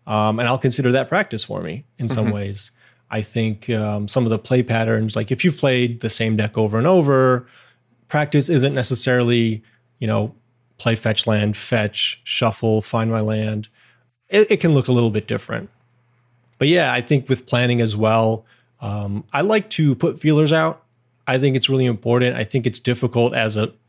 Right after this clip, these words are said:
Speaker 1: as a single person or even one or two, three people to get, like, a perfect perspective on what the metagame is gonna look like. Um, say you had a friend who went to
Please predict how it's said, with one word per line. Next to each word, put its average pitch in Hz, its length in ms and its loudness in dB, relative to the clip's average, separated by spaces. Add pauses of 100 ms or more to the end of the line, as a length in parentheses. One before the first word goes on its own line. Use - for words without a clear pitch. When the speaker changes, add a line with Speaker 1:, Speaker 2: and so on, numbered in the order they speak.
Speaker 1:
as 107 120 -4
a 101 120 -2 (340)
single 117 340 0
person 117 440 0
or 110 100 -2
even 117 420 -2
one 123 160 -2
or 113 60 0
two, 139 240 0 (100)
three 131 160 0
people 117 560 -2 (440)
to 135 120 0
get, 131 280 0
like, 117 180 0
a 101 100 -2
perfect 117 440 0
perspective 117 600 0
on 120 120 2
what 117 160 -2
the 117 180 0 (140)
metagame 113 360 -2
is 110 80 -6
gonna 110 180 -2
look 123 220 -2
like. 190 400 -2 (560)
Um, 107 440 0
say - 180 0
you 120 160 4
had 113 160 0
a 110 60 -4
friend 113 340 -2
who 113 80 -2
went 110 320 -2
to 117 500 0